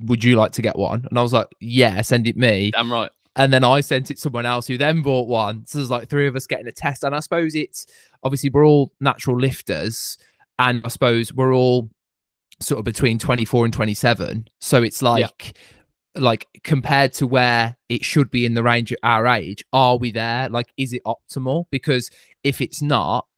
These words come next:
Speaker 1: are there lifestyle factors that we can then address to improve it? Um,
Speaker 2: Yeah.
Speaker 1: or actually, is it maxed out? And actually, we can know, like, in our heart of hearts, that actually everything we're doing is, is,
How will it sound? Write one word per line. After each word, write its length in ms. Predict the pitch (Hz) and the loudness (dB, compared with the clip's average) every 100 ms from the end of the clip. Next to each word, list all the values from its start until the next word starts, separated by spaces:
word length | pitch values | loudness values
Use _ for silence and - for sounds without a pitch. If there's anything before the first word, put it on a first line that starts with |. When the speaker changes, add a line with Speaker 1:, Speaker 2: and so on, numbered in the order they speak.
| _ - | _ 0
Speaker 1:
are 180 | 127 127 | 2 4
there 140 | 123 | 2
lifestyle 440 | 120 120 117 120 | 2 2 0 -4
factors 380 | 113 - - 113 | -2 -6 -8 -12
that 140 | 110 117 | -10 -10
we 80 | |
can 180 | 117 131 | -8 -4
then 160 | 117 113 | -2 -2
address 380 | 107 113 - - | 0 -2 -2 -4
to 320 | 113 110 101 - | 0 0 0 -4
improve 540 | 113 104 - 131 113 | -6 -2 2 4 4
it? 240 | 95 95 - _ _ _ _ _ - | 0 -2 -4 _ _ _ _ _ -2
Um, 360 | 117 113 110 107 | 2 2 2 0
Speaker 2:
Yeah. 120 | 110 104 _ _ | -2 -6 _ _
Speaker 1:
or 460 | 139 139 127 120 120 _ | 6 8 8 6 2 _
actually, 460 | 135 - - 113 113 | -2 -2 -4 -6 -2
is 160 | 131 123 | -2 0
it 100 | 120 | 0
maxed 380 | 131 117 - 139 | -2 -2 -2 2
out? 400 | 113 85 107 - - | 2 2 0 -2 -2
And 100 | 123 | 0
actually, 280 | 120 - | -2 -4
we 220 | 113 120 120 | -2 -2 -2
can 200 | 131 120 | -2 -2
know, 220 | 117 110 107 | -2 0 0
like, 180 | 104 110 | -2 -2
in 60 | 117 | 0
our 120 | 107 | 2
heart 220 | 131 98 | 2 2
of 60 | 110 | 2
hearts, 320 | 127 110 - | 2 2 -2
that 100 | - | -4
actually 480 | 160 - 104 101 _ - | -4 -4 -6 -8 _ -2
everything 320 | 127 127 127 | -2 -2 -2
we're 80 | 113 | -2
doing 560 | - 123 104 98 107 - - | -2 -2 0 0 -6 -10 -4
is, 500 | 117 107 - - - _ | -2 -2 -6 -10 -14 _
is, 200 | 120 104 | -4 -4